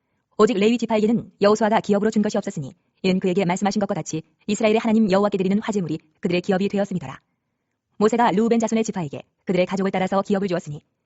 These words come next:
그들의 지역은 아르논 골짜기가에 있는 아로엘에서부터 골짜기 가운데 있는 성읍과 메드바 곁에 있는 온 평지와 헤스본과 그 평지에 있는 모든 성읍, 곧 디본과 바못 바알과 베파알 무온과 야하스와 그데못과 네바앗과 기랴다임과 신마와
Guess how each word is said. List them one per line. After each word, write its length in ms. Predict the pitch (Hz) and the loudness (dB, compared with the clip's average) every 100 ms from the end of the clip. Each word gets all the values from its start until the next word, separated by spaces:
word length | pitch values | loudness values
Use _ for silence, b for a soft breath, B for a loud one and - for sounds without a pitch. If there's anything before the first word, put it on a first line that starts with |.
| _ _ | _ _
그들의 200 | 143 226 | 0 2
지역은 240 | 233 208 127 | 2 0 0
아르논 300 | 175 214 233 | 0 2 2
골짜기가에 380 | 208 202 180 165 | 0 -2 -2 -4
있는 220 | 151 180 - | -4 -6 -6
아로엘에서부터 680 | _ 180 196 190 185 170 185 - _ | _ 0 0 -2 -4 -4 -6 -8 _
골짜기 240 | - 202 220 | -2 0 0
가운데 300 | 190 208 214 | 0 2 2
있는 140 | 226 | 2
성읍과 400 | - 208 - 135 - _ _ - | -2 -6 -6 -12 -14 _ _ -4
메드바 260 | 202 202 | 0 0
곁에 180 | 196 196 | -2 0
있는 120 | 185 185 | -2 0
온 160 | 175 | -2
평지와 360 | 175 170 160 160 - _ - | -2 -4 -4 -4 -8 _ -8
헤스본과 400 | 208 202 180 139 - _ - | -4 -4 -4 -6 -12 _ -2
그 100 | 220 | 0
평지에 240 | 240 226 | 2 2
있는 140 | 226 | 2
모든 220 | 190 220 247 | 2 0 0
성읍, 260 | 214 143 - _ | -4 -6 -10 _
곧 180 | 226 220 | 0 0
디본과 500 | 226 202 202 196 175 | 2 2 2 2 2
바못 240 | 220 226 | 2 0
바알과 460 | - 208 165 139 - - | 0 -4 -4 -8 -6 -2
베파알 320 | 226 233 226 | 0 2 4
무온과 400 | 208 196 190 190 | 4 4 2 2
야하스와 480 | 185 180 180 175 180 | -2 -2 0 0 0
그데못과 520 | - 208 202 - 208 180 | 2 2 2 2 2 2
네바앗과 520 | 208 208 - 151 - _ - | 2 -2 -4 -12 -14 _ -2
기랴다임과 540 | 196 190 185 180 175 | 0 2 0 2 0
신마와 400 | - 190 170 170 | 0 0 0 -2